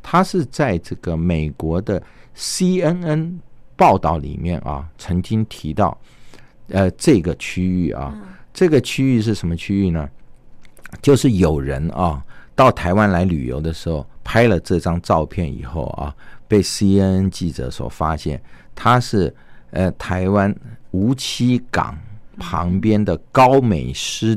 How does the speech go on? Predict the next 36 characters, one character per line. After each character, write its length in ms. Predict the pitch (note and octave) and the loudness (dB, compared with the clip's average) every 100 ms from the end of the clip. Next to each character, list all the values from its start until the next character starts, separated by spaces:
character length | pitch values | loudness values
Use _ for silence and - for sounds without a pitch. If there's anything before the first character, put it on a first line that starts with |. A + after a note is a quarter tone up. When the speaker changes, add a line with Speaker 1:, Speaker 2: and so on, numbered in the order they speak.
| - | 0
Speaker 1:
地， 200 | B2+ - - | -2 -2 -8
Speaker 2:
嗯 140 | G#3 - | -20 -18
哼。 380 | - G#3 A#3 E2 | -18 -16 -8 -4
Speaker 1:
啊， 180 | D#2 D2 - - - | -2 -4 -14 -18 -16
这 160 | - D#3+ | 2 6
样 180 | D#3+ G#2+ | 6 4
子 120 | - | 0
的 200 | F2 D2+ | -2 -2
一 180 | - G#2+ | -2 -2
个 340 | G2 G2+ F2 - - | 0 2 0 -2 -8
有 280 | F2 E2 D#2 | -2 0 0
很 340 | - D#2+ D#2 | -4 -6 -6
多， 420 | D2 G2 G2 F#2+ - - - | -2 0 2 0 -4 -12 -10
啊， 200 | D2+ C#2 | -6 -6
风 320 | - - C#3 C#3+ | -4 0 2 2
力 160 | A2 | 0
发 320 | E2 - A#2 A#2 | -2 -4 -4 -2
电 340 | A#2+ F#2 D#2 | -2 -2 -4
机， 420 | - - E2+ E2+ G2+ - | -8 -6 -4 -4 -8 -14
Speaker 2:
嗯。 260 | G#3+ G#3 - | -14 -12 -2
Speaker 1:
加 260 | A#2 A#2 | 2 2
上 320 | A2+ - G2+ E2 | 2 0 -2 -2
湿 520 | - - - A2 A2 | -6 -10 -4 -2 -2
地， 320 | G#2+ A2 F2 - - | 0 -2 -2 -6 -14
Speaker 2:
嗯。 100 | G#2+ | -6
Speaker 1:
然 120 | F#2 | 0
后 240 | A2 A#2 F#2 | 2 4 2
夕 500 | - - - E3+ D#2 | -2 -6 0 0 0
阳 220 | C#2 D#2 | -2 -2
的 80 | F2 | -4
景 260 | - C2+ A#1+ | -4 -10 -4
观。 240 | D#2 D2 F#2 | -2 -2 -8
Speaker 2:
哇， 100 | - - - - | -14 -18 -18 -20
是， 440 | - F3+ F3 - - | -16 -14 -12 -14 -2
Speaker 1:
那 160 | F#3 | 2
Speaker 2:
是。 60 | F3 | 2